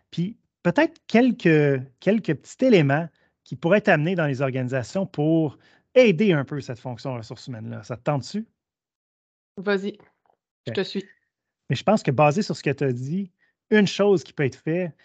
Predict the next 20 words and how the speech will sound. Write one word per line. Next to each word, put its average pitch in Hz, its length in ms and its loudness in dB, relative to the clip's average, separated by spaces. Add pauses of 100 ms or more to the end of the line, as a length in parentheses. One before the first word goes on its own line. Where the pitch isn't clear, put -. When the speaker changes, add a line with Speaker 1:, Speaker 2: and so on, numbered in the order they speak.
(440)
Speaker 1:
autant 208 360 4
par 147 240 0
la, 131 580 -2
par 135 220 -4
la 135 140 0
gestion, 156 840 -4
en 127 140 -8
fait, 170 220 -4
que 143 120 -4
la 131 160 0
fonction 147 320 -4
en 156 40 -2
ressources - 300 -6
humaines, 156 260 -2 (300)
ben, 151 160 4
c'est 165 180 0
peut-être 175 300 2
de 160 100 4
bien 160 300 0
positionner 160 960 -2